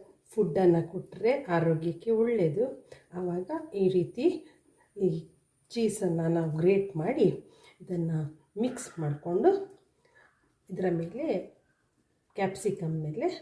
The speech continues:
ಈ ಹಿಟ್ಟನ್ನು ಹಾಕ್ಕೊಂಡ್ರೆ ಬಹಳ ಒಳ್ಳೆಯದು. ಈ ರೀತಿಯಲ್ಲಿ ಚೀಸ್. ಇಲ್ಲಿ ಒಂದು ಸ್ವಲ್ಪ ನಾನು ಓಮ ಕಾಳನ್ನು ತಗೊಂಡಿದ್ದೇನೆ, ಅದನ್ನು ಈ ರೀತಿ ಮಾಡಿಕೊಂಡು ಇದಕ್ಕೆ ಸ್ವಲ್ಪ ಸೇರಿಸ್ಕೊಳ್ಳೋಣ. ಬೇಕಿದ್ದಲ್ಲಿ ಇಂಗನ್ನು ಹಾಕಿಕೊಳ್ಬಹುದು.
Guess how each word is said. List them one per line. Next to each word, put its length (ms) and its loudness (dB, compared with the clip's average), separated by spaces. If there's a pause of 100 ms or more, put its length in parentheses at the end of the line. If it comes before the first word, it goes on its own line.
(540)
ಈ 60 -2
ಹಿಟ್ಟನ್ನು 540 -6
ಹಾಕ್ಕೊಂಡ್ರೆ 880 -6
ಬಹಳ 380 -6 (140)
ಒಳ್ಳೆಯದು. 400 -2 (500)
ಈ 40 -12
ರೀತಿಯಲ್ಲಿ 760 -10 (240)
ಚೀಸ್. 300 -18
ಇಲ್ಲಿ 120 -20
ಒಂದು 200 -14
ಸ್ವಲ್ಪ 380 -10
ನಾನು 300 2
ಓಮ 480 6
ಕಾಳನ್ನು 640 2
ತಗೊಂಡಿದ್ದೇನೆ, 580 2 (540)
ಅದನ್ನು 340 2 (360)
ಈ 40 -6
ರೀತಿ 520 -2
ಮಾಡಿಕೊಂಡು 640 -2
ಇದಕ್ಕೆ 580 -14
ಸ್ವಲ್ಪ 340 -12 (520)
ಸೇರಿಸ್ಕೊಳ್ಳೋಣ. 760 -2 (680)
ಬೇಕಿದ್ದಲ್ಲಿ 600 2
ಇಂಗನ್ನು 500 4
ಹಾಕಿಕೊಳ್ಬಹುದು. 880 -2